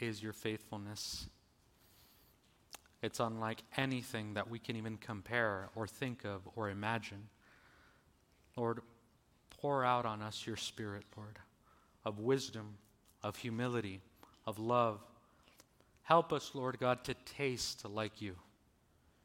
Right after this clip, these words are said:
Peace, patience, kindness, self-control, forbearance, Lord God. Help us to believe that your word is true.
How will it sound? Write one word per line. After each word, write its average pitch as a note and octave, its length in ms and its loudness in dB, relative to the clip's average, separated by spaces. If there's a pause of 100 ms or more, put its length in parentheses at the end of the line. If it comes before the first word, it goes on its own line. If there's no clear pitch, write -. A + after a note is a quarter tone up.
(180)
Peace, - 640 -4
patience, A#2+ 720 -2
kindness, A#2 720 -2 (2500)
self-control, A#2 840 -4
forbearance, G#2+ 840 -4
Lord G#2+ 240 -12
God. G#2 260 -14 (1160)
Help D3+ 220 4
us D3+ 140 0
to - 140 -8
believe B2+ 460 -2
that A#2+ 180 2
your C3 340 2
word G#2+ 380 0 (220)
is A2+ 160 -4
true. G2+ 340 -6